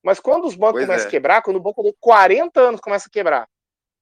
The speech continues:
Speaker 1: um Credito Suisse que foi vendido aí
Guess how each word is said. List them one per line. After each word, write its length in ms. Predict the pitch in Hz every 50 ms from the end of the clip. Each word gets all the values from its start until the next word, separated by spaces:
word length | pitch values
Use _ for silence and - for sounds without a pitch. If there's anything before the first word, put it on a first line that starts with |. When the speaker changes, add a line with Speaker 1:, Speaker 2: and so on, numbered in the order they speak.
| _ -
Speaker 1:
um 160 | 160 202 208
Credito 440 | - 240 233 226 170 220 269 262 -
Suisse 460 | - 254 254 240 233 233 208 - -
que 120 | - 190
foi 180 | - - 214 214
vendido 440 | 208 214 202 190 156 190 220 196 202
aí 200 | 185 196 214 208